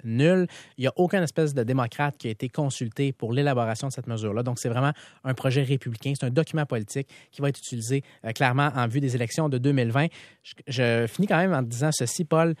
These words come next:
Le type qui a piloté cet effort-là, C'était le gendre du président Jared Kushner.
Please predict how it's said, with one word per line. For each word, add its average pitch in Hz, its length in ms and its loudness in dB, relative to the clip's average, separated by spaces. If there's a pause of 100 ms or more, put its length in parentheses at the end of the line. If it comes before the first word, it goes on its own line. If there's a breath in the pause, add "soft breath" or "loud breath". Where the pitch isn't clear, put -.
(280 soft breath)
Le 139 140 2
type - 200 -2
qui - 100 0
a - 40 6
piloté 151 420 2
cet - 180 -4
effort-là, 127 500 2 (320)
C'était 135 260 2
le 147 80 6
gendre 170 280 4
du 127 60 -8
président 127 360 0
Jared 127 260 2
Kushner. 113 380 -2